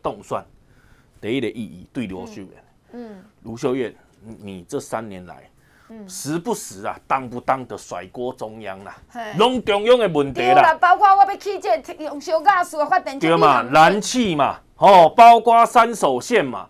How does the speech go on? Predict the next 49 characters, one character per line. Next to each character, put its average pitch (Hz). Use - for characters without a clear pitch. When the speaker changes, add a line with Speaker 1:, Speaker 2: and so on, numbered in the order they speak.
Speaker 2:
伊 302
嘛 311
不 269
爱。 247
Speaker 1:
包 240
括 240
海 160
线 208
双 220
轨 131
高 214
架 208
嘛， 104
Speaker 2:
伊 277
嘛 277
不 233
爱。 240
Speaker 1:
这 311
一 285
些 262
反 160
正 220
他 214
就 220
一 220
推 208
二 208
五 123
六， 202
Speaker 2:
哎， 233
就 160
是 185
Speaker 1:
全 277
部 233
都 214
是 226
中 196
央 180
的 349
问 -
题。 -
Speaker 2:
中 -
央， -
中 -
央 349
爱 160
买 247
单， 302
叫 370